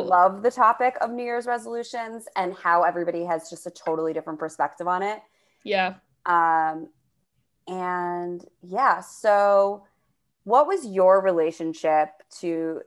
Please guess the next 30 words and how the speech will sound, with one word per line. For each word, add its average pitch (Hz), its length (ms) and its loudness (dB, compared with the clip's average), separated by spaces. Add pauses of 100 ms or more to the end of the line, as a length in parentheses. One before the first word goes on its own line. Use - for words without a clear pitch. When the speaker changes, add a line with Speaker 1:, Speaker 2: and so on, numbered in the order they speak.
(100)
Speaker 1:
New 170 220 -6
Year's 156 580 -4
resolutions 151 920 -6
and 170 100 -10
how 165 200 0
has 170 120 -2
it 160 60 -4
evolved 143 340 0
over 147 200 -8
the 143 120 -12
years? 113 640 -6 (1000)
Speaker 2:
That's 285 140 -6
a 339 40 -6
good 277 140 4
question. 220 520 0 (280)
Um, 226 460 -2 (480)
well, 240 580 4 (920)
now 240 320 2
I 359 120 4
try 240 360 0
to 233 80 0
really 202 260 -2
call 190 360 -2
them 190 240 -2
New 185 100 -6
Year's 180 400 -6
intentions 269 880 -6
rather 185 380 -2
than 190 160 -8
resolutions. 220 640 -6